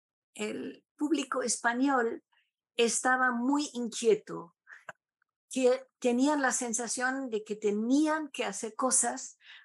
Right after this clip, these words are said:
para situarse a nivel europeo después de cuatro décadas de franquismo y de estar encerrados. Con lo cual ellos fueron muy receptivos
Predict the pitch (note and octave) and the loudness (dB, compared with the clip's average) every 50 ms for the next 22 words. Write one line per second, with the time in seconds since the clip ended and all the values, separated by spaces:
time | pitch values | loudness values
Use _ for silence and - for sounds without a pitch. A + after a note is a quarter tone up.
0 | _ - - A#3 G#3 A3 G#3+ - - B3+ A#3+ B3+ - G#3+ A3 G#3+ A3+ A3+ A#3 G#3 | _ 0 2 4 4 6 6 6 6 6 4 2 0 2 2 2 2 2 2 0
1 | - - C4 B3+ C4 - - A3+ A3 G#3+ G#3+ G3+ G#3 G#3 G#3 G3 G3 G3 F#3+ G3 | 2 2 2 0 0 -2 -2 0 2 2 4 4 2 2 2 2 2 2 2 0
2 | F3 - - G#3+ G#3 A3 A3 A#3 C4 - - _ _ _ _ - G3 G3 - - | -4 -4 -2 -2 0 0 0 -2 -2 -4 -8 _ _ _ _ -8 -8 -8 -4 -2
3 | A#3 A#3 A3 - A3+ G#3 - G3+ G3+ G3 G#3 G#3 F#3+ F#3+ F3+ - F#3+ F#3 F#3+ G3 | -2 -2 -2 -4 -6 -6 -4 -4 -4 -4 -4 -6 -6 -6 -6 -4 -4 -4 -2 -2
4 | G3 - A#3 A3 - C4 C4 C4 F4+ G4 G4+ - D#4+ A#3+ G#3+ G3 G3 G3+ F#3+ F3 | -2 -4 -4 -6 -4 -4 -4 -2 0 -2 -2 -2 -4 -6 -8 -10 -10 -10 -10 -10
5 | F#3 F#3 F3+ - - G3+ F#3+ - - G3+ F3+ F3+ - G3 G#3 A#3+ C#4 C4+ A#3 G3+ | -8 -8 -6 -6 -4 -4 -4 -4 -6 -6 -6 -4 -4 -4 -2 0 0 0 0 -2
6 | F3+ - - - _ _ _ _ _ _ _ _ _ _ _ _ _ _ _ - | -4 -6 -8 -12 _ _ _ _ _ _ _ _ _ _ _ _ _ _ _ -2
7 | B3 A#3+ A#3+ C4 C4+ C#4 C#4 C#4+ - - B3+ B3+ C4 C#4 C#4+ - - - B3+ B3+ | 0 0 2 0 0 0 -2 -4 -6 -8 -6 -6 -6 -4 -4 -6 -6 -6 -8 -6
8 | B3+ C4 B3+ B3+ - C#4 A#3 B3 C#4+ D4 C#4+ C4 C#4 A#3 - A#3 A3 - - - | -6 -6 -6 -6 -8 -6 -4 -2 -2 -2 -2 -2 -2 -2 -2 -4 -4 -6 -6 -4
9 | C#4+ C#4 A3 G3+ G3 G#3+ G#3 - - - - | -2 -2 -2 -2 -4 -4 -6 -8 -10 -10 -14